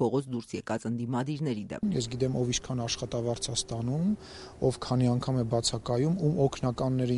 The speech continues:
Speaker 2: ինչով են զբաղված շենքում, և ում վարորդները ինչով են զբաղված գործից դուրս։
Speaker 1: Շատ տեղեկացված։
Speaker 2: Այո, տեղեկացված եմ, դա իմ աշխատանքն է։ Ինչ վերաբերում է մահակին, նես չի, չէ՞, որ ընդդիմությունը այդ մանդատից զրկվում է, ես վերցնում եմ դա,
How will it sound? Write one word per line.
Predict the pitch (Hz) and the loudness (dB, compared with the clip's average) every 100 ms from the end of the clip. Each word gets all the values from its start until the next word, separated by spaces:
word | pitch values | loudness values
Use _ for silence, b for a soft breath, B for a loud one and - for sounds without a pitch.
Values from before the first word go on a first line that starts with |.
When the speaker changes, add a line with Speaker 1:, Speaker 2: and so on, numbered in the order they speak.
| 123 | 0
Speaker 2:
ինչով | - 131 | 0 2
են | 120 110 | 2 0
զբաղված | 110 110 110 117 208 - - | 0 0 0 0 0 2 2
շենքում, | 117 107 135 156 226 262 B B B B 131 | 0 -4 -2 2 2 0 B B B B 2
և | 127 147 | 4 4
ում | 127 | 6
վարորդները | 123 131 131 - 160 139 107 107 - - - - | 8 8 6 2 2 4 2 0 -4 -14 -20 -8
ինչով | - 135 151 | 0 2 4
են | 139 | 4
զբաղված | 127 117 120 120 180 143 | 2 2 2 4 2 2
գործից | 123 123 - 151 127 | 0 0 0 -2 0
դուրս։ | 113 - - | 0 0 -4
Speaker 1:
Շատ | 311 - | -6 -12
տեղեկացված։ | - - - - - - - | -16 -16 -16 -16 -16 -6 6
Speaker 2:
Այո, | 185 131 - | 8 8 4
տեղեկացված | 131 131 131 - 123 | 0 2 -2 -2 -2
եմ, | 190 | 2
դա | 277 285 | 4 4
իմ | 170 | 4
աշխատանքն | - 127 - 117 | 2 -4 -6 -8
է։ | 117 | -2
Ինչ | 220 | 2
վերաբերում | 214 208 202 | 2 4 2
է | 185 151 | 2 2
մահակին, | 156 180 - 269 - | 2 2 2 2 4
նես | 156 240 | 6 6
չի, | - | 4
չէ՞, | - | 4
որ | 302 220 | 6 6
ընդդիմությունը | - 135 135 - 131 135 | 6 4 2 2 4 2
այդ | - | 4
մանդատից | 127 123 123 127 | 0 4 2 4
զրկվում | 127 127 170 | 2 2 2
է, | 208 | 4
ես | 131 120 | 4 4
վերցնում | 127 - 156 | 2 0 0
եմ | |
դա, | 131 | 2